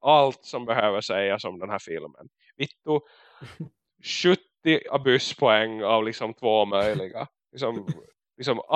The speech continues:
Speaker 1: utter disgust. Att som,
Speaker 2: Mm.
Speaker 1: jag, jag kan inte dela ut nog av avgrundspoäng till den här filmen. Vittu,
Speaker 2: Ja.
Speaker 1: vilken absolut fucking slöseri av liksom pengar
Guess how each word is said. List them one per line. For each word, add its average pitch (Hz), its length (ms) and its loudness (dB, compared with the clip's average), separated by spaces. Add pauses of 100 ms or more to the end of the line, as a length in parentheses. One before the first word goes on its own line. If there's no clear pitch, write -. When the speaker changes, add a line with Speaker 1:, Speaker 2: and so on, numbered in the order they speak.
Speaker 1:
utter 160 260 -2
disgust. - 960 -2 (360)
Att 107 220 -8
som, 131 280 -2 (340)
Speaker 2:
Mm. 127 180 -16 (120)
Speaker 1:
jag, 120 280 0 (420)
jag - 160 -4
kan 165 220 2
inte 135 200 0
dela 131 260 6
ut 120 160 -2
nog 107 320 -4
av 98 120 2
avgrundspoäng 92 1000 -4
till 64 120 -14
den 76 200 -10
här 76 300 -12 (240)
filmen. 85 440 -12 (260)
Vittu, 139 320 -14
Speaker 2:
Ja. 113 220 -16
Speaker 1:
vilken - 260 -10 (140)
absolut 131 680 -2
fucking 151 540 -4
slöseri 98 840 0 (280)
av 95 220 0
liksom 101 420 -6
pengar 135 640 0